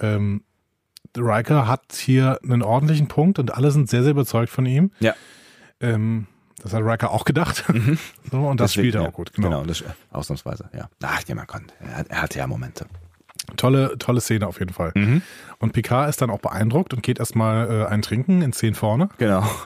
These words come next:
Speaker 2: Ja, ja, er bittet dann sofort irgendwie mal für eine Unterbrechung. Weiß
Speaker 1: Genau.
Speaker 2: ich auch gar nicht so ganz genau, ob das geschickt ist, habe ich dann überlegt. Ich bin ja, ich gucke ja viele Anwaltsserien, äh, und hab dann gedacht, ob man in so einem emotional aufgeladenen Moment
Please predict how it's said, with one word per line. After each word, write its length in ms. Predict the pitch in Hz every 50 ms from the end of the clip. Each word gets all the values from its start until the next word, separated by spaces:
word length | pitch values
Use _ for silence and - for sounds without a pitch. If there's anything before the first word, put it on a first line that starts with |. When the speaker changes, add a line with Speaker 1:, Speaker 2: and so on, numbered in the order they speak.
| - - - - _ - - - 190 180 160 143 120 - - - - - -
Speaker 2:
Ja, 120 | 101 104
ja, 160 | 101 98 95
er 160 | 87 90 92
bittet 360 | 90 85 85 92 113 110 117 101
dann 120 | 92 90
sofort 300 | 90 82 - 90 95 -
irgendwie 420 | 71 90 87 80 85 85 85 85 76
mal 380 | 57 69 85 82 80 80 82 78
für 120 | - - 85
eine 80 | 82
Unterbrechung. 720 | 80 78 80 73 82 87 110 117 120 113 117 117 104 - -
Weiß 140 | 87 92 101
Speaker 1:
Genau. 140 | 107 98 98
Speaker 2:
ich 80 | -
auch 120 | 95 95 -
gar 160 | 98 87 92
nicht 140 | 104 104 -
so 80 | 98
ganz 200 | 98 90 101 -
genau, 360 | - 95 92 90 92 87 64
ob 80 | 76 -
das 240 | - 85 - - -
geschickt 340 | - - - 131 131 - -
ist, 140 | 107 - 104
habe 80 | 98
ich 80 | 104 -
dann 140 | - 90 69
überlegt. 420 | - 98 90 90 92 95 101 -
Ich 160 | - - -
bin 180 | _ - 90 90
ja, 140 | 87 80 82
ich 140 | 85 - -
gucke 200 | 107 107 - 98
ja 80 | 87 85
viele 320 | - - 98 95 82 -
Anwaltsserien, 920 | - 101 120 117 113 120 - - - - 104 110 123 123 127 127 135 -
äh, 340 | - 87 95 95 95 98 92 -
und 320 | - 95 95 95 - - - - - - - - -
hab 80 | -
dann 100 | - 95
gedacht, 240 | 90 85 90 98 -
ob 140 | - 82 -
man 120 | 95 90
in 160 | - 95 90 80
so 120 | 95 107
einem 160 | 120 120 107 -
emotional 880 | 104 107 107 101 - - 95 87 85 85 85 87 90 104 123 131 - -
aufgeladenen 760 | 98 117 123 - - 113 104 98 95 92 95 101 104 101 98
Moment 720 | 92 90 87 87 90 87 92 113 135 139 - - - -